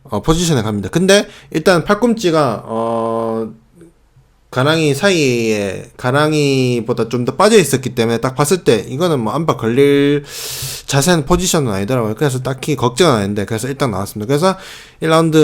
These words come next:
마지막에도 계속 타격을 했는데, 어, 타격으로는 그냥 로즈 나무에서 떡 발랐습니다. 그래서 "와, 이거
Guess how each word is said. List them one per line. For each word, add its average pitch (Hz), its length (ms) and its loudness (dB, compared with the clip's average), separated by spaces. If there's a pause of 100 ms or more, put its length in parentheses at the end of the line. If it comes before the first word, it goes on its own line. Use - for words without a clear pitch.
(140)
마지막에도 127 920 2
계속 123 280 -4
타격을 151 340 0
했는데, 139 420 -2 (140)
어, 98 400 -6
타격으로는 139 720 2
그냥 117 260 -4
로즈 110 220 -2
나무에서 107 580 -4 (440)
떡 - 180 -2
발랐습니다. 101 580 -2 (460)
그래서 143 320 -2
"와, 107 300 -6
이거 101 100 -10